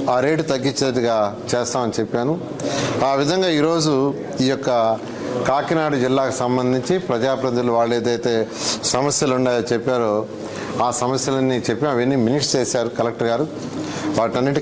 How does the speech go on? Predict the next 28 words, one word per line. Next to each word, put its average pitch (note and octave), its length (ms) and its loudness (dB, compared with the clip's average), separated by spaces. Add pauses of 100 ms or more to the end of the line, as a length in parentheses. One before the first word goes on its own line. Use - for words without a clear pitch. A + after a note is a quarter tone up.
కాపీ B2 280 2
కూడా B2+ 140 2
నాకు G2+ 160 0
పంపించమన్నాను. A#2 600 0 (520)
నేను C3+ 200 2
కూడా D3+ 200 2
రెగ్యులర్గా B2 500 2 (680)
అధికారులతో C#3 580 0 (100)
ఫాలో A#2+ 280 2
అప్ A#2+ 140 -6
చేసి B2 300 2 (880)
అవన్నీ D3 320 2 (120)
నెక్స్ట్ C#3+ 300 0
మీటింగ్ D3+ 320 2
అయ్యే C#3 160 4
లోపల C#3 300 0
అవన్నీ C3 320 2 (600)
సాల్వ్ C#3 280 2
అయ్యేటట్టుగా B2 480 0
చేయడం A#2 300 2
జరుగుతుంది. A#2+ 400 2 (720)
ఏది E3 180 2 (120)
ఏమైనా D3+ 360 0 (460)
గత C#3+ 120 0 (160)
ప్రభుత్వం, E3 440 2
వైసీపీ C#3+ 420 2 (100)
ప్రభుత్వం C#3 400 0 (1080)
పరిపాలన D#3 600 2